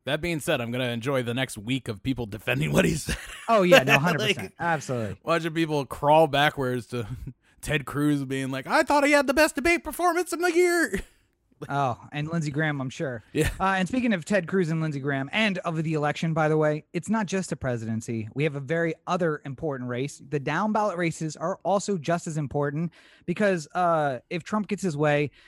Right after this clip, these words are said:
Speaker 2: none of this discussion we've just had will matter.
Speaker 1: Yeah.
Speaker 2: Uh, because Handmaid's Tale is coming.
Speaker 1: Yeah.
Speaker 2: Handmaid's Tale is on its way, Corey. I don't know if you're aware of that.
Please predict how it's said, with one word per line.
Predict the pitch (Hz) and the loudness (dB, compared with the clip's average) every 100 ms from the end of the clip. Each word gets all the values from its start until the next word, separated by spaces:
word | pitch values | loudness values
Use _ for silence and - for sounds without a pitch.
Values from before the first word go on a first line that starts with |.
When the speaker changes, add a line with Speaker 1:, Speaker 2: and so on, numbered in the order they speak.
| - - | -10 0
Speaker 2:
none | 190 302 | 4 4
of | 254 | 2
this | 196 - | 0 -4
discussion | - 170 214 196 196 | -6 -2 0 0 0
we've | 180 | 0
just | 190 | 0
had | 208 196 | 0 0
will | 185 | 0
matter. | 190 285 135 80 _ _ - | 0 0 -2 -6 _ _ -10
Speaker 1:
Yeah. | 131 131 170 | 0 2 2
Speaker 2:
Uh, | |
because | 160 202 | 2 -2
Handmaid's | 123 226 277 214 160 | 0 0 2 0 0
Tale | - 165 135 131 | 0 0 0 -2
is | 165 165 | -2 -2
coming. | 185 247 143 90 - - | 2 2 2 -2 -16 -4
Speaker 1:
Yeah. | 196 | 0
Speaker 2:
Handmaid's | 285 277 247 | 2 2 0
Tale | - 240 262 226 | 0 2 4 4
is | 170 - | 0 2
on | 196 240 247 | 2 4 2
its | 196 196 | 0 0
way, | 156 180 175 120 | 0 2 2 0
Corey. | - 147 143 147 | -4 -2 0 2
I | |
don't | 185 | 2
know | 180 | 0
if | 156 | 0
you're | 160 | 0
aware | 147 147 131 | 2 2 0
of | 117 | -2
that. | 95 85 | -6 -12